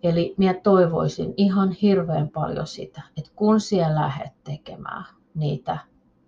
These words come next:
sun muutoksia, lähet sille muutosmatkalle, olet sillä muutosmatkalla, niin uskalla mennä vähän jonne epämukavuusalueella ja kokeilla niitä sun omia rajoja, vaikka vähän silleen lempeästikin, mut uskaltaisit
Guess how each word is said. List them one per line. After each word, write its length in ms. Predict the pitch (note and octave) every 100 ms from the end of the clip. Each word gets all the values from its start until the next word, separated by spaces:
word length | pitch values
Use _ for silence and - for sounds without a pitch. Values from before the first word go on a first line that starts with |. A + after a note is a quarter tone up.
| _ _ _ _ -
sun 480 | - G3+ F#3+ E3+ - _ _ -
muutoksia, 880 | D#3 D3 D3 - - - - - - _ -
lähet 320 | G3 G3+ G3
sille 280 | F3 D#3+ D#3
muutosmatkalle, 880 | D3+ D3 D3 - D#3 C#3+ - D3+
olet 280 | - G3+ F#3+
sillä 220 | - E3
muutosmatkalla, 1000 | D#3 D3 D3 - - F#3 D3+ - - - - - - - _
niin 100 | - -
uskalla 420 | D4 - G3+ F3+ F3
mennä 380 | F#3 E3+ D3+
vähän 320 | D3+ D3+ D3+ D#3
jonne 500 | D3+ D3 - - - _ _ _ _ _ _ _ _ _ _ _ _ -
epämukavuusalueella 1300 | F3+ F3 D3+ D3 - D3 - D#3 D#3 D3+ D3+ D3+ D#3
ja 60 |
kokeilla 560 | D#3+ B3+ B3+ E3+ D#3 D3
niitä 240 | D3 C#3+
sun 200 | - D#3
omia 380 | D#3 D#3+ C#3+ D3
rajoja, 540 | D3 C#3 C3+ C3 - F#3 - _ _ _ _
vaikka 260 | A#3+ A#3 C4
vähän 220 | D4+ C4+
silleen 360 | - A3 G#3 F#3+
lempeästikin, 880 | C#3+ C#3 - E3 - - - - -
mut 120 | F3+
uskaltaisit 840 | C4+ D4 - F#3+ E3+ E3+ D#3+ F3+